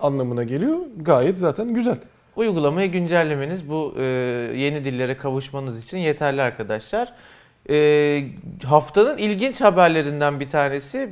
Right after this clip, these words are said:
Speaker 2: Bir tane baba oğul, e, Amerika'da yaşayan bilim insanı Sterling Backus ve oğlu üç D yazıcı kullanarak Lamborghini Aventador'un çok benzerini üretmişler ve işin ilginç tarafı çalışıyor da.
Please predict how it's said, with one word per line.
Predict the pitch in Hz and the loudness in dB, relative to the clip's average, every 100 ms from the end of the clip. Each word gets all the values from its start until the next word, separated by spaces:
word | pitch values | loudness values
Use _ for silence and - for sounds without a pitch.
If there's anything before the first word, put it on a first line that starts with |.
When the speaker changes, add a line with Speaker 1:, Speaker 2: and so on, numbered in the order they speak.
| 175 | -6
Speaker 2:
Bir | 190 | -2
tane | 226 220 220 220 170 | 2 4 2 -2 2
baba | 190 185 | 4 6
oğul, | 208 196 208 226 160 | 6 6 4 2 0
e, | 151 | 4
Amerika'da | 143 175 196 208 185 | 4 4 2 0 2
yaşayan | 180 175 185 165 | 2 2 0 0
bilim | 170 190 180 | -2 -2 -4
insanı | 151 156 160 240 - - - | -4 -4 -4 -6 -8 -20 -18
Sterling | - - 202 190 220 220 | -14 4 4 6 2 0
Backus | 143 135 202 202 240 - | -2 2 2 0 -6 -2
ve | 185 175 | 4 6
oğlu | 202 185 180 269 - - _ _ - | 8 6 4 0 -4 -20 _ _ -4
üç | 269 - | -2 4
D | 240 | 8
yazıcı | 226 220 220 214 - | 10 10 8 6 -2
kullanarak | 214 180 170 185 285 302 - - | -2 2 4 6 4 4 -6 -10
Lamborghini | 165 175 202 214 220 214 202 226 | -2 6 6 8 8 6 4 -2
Aventador'un | - 180 190 214 208 220 185 190 262 - - - _ _ - | 2 4 6 6 4 0 2 0 -2 -8 -20 -20 _ _ -10
çok | - 247 202 | 4 4 4
benzerini | 165 139 147 180 180 180 175 175 294 - - | -8 0 6 6 6 4 4 2 -2 -6 -2
üretmişler | 202 208 202 214 185 262 302 | 6 6 6 -2 0 2 4
ve | 220 | 2
işin | 208 233 233 - | -2 -4 -8 -6
ilginç | 190 185 247 | -6 -4 -2
tarafı | 226 262 277 | -2 -2 -4
çalışıyor | - 196 180 - 165 123 | -2 0 0 0 2 2
da. | 104 98 | 2 -2